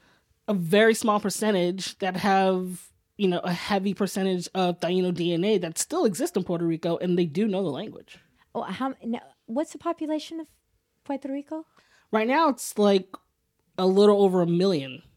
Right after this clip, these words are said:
Speaker 2: Oh, not as many
Speaker 1: So
Speaker 2: as
Speaker 1: there's
Speaker 2: I
Speaker 1: more
Speaker 2: thought.
Speaker 1: here than there are there.
Speaker 2: Yeah,
Speaker 1: That's
Speaker 2: by,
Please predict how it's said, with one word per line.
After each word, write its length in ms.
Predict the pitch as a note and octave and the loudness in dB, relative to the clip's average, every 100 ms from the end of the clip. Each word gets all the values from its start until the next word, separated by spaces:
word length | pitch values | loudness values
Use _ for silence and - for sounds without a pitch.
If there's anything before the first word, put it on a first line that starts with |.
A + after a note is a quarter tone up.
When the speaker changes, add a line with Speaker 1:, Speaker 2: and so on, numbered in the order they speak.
| _ _ - | _ _ -8
Speaker 2:
Oh, 240 | G#3+ F3+ - _ A2+ _ | -6 -6 -10 _ _ _
not 280 | B2+ D#3+ D3+ | -14 -10 -10
as 100 | E3+ | -10
many 140 | E3 | -8
Speaker 1:
So 40 | |
Speaker 2:
as 60 | E3 | 0
Speaker 1:
there's 180 | G#3 G3+ | 2 6
Speaker 2:
I 20 | |
Speaker 1:
more 180 | G#3 B3 | 6 6
Speaker 2:
thought. 60 | A#3+ | 4
Speaker 1:
here 200 | A#3+ G3+ | 4 4
than 140 | E3 | 4
there 140 | D#3+ E3+ | 0 -2
are 60 | |
there. 240 | D#3 D3+ C#3+ | -4 -6 -8
Speaker 2:
Yeah, 340 | F#3 E3 E3+ D#3 | -6 -4 -2 -2
Speaker 1:
That's 280 | G3+ G#3+ - | -2 -2 -4
Speaker 2:
by, 80 | - | -14